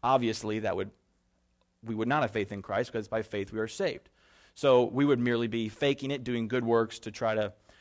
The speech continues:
save ourselves, and we know that that is not biblical salvation. We can't save ourselves by good works. But then the opposite would also be true. If we had only faith, but we didn't demonstrate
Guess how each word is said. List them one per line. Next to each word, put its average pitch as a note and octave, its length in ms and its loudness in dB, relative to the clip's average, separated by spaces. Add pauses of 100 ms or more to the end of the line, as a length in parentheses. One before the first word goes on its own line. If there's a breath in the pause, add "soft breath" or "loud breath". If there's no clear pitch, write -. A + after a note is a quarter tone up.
(120 soft breath)
save C#3+ 280 0
ourselves, A2 480 2
and A2+ 60 -2
we A#2 80 0
know A2 160 0
that G2+ 120 0
that G#2+ 160 0
is G2+ 240 -8 (280)
not B2 360 0
biblical G#2+ 400 -2
salvation. A2 460 -2
We F#2 100 -8
can't - 300 -12
save G#2+ 200 0
ourselves G2 480 -2
by F#2+ 160 -8
good G#2+ 200 -4
works. - 400 -4 (180)
But C3 120 -4
then D3 120 4
the D3 180 2
opposite D#3 560 8
would C3 120 2
also F3 360 6
be A#2 160 0
true. F#2+ 360 -8 (240 loud breath)
If C3+ 140 -2
we E3+ 120 8
had E3+ 280 6
only F#3+ 420 8
faith, D3 640 2 (840)
but D3+ 100 2
we D#3+ 120 4
didn't F3 280 4
demonstrate D#3+ 580 -2